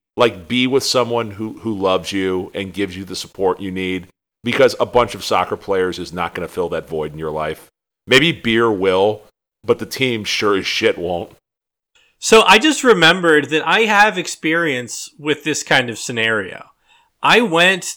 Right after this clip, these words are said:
Speaker 2: to the Minnesota game in two thousand nineteen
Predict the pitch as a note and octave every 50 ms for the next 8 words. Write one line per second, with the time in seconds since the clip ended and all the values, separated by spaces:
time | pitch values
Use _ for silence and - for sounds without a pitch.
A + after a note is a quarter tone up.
0 | - - - E3+ D3 D3+ D3+ D3 C#3+ C#3 C3+ B2+ A#2+ - C#3 D3+ C#3+ D3+ D3+ D3
1 | C3+ - - - C#3+ C3+ C#3 C#3 C3+ A#2+ A2 A#2+ A2+ G#2+ G#2+ G#2 G#2 G2+ G2 G2
2 | G2+ _ _ _ _ _ _ _ _ _ - C#3+ C3 B2 A#2+ A#2+ A#2 A#2 A2+ A2+
3 | A#2 - - - D3 C#3 - - C#3+ C3 B2+ B2+ A#2 A2+ B2+ A#2+ A#2 A2+ A2+ A2
4 | A2 G#2+ G#2 _ _ _ _ _ _ _ _ _ _ _ _ _ _ _ - A#2+
5 | A#2 A#2 B2 A#2+ G#2+ - B2 G#2+ G2 G2 F#2+ F#2+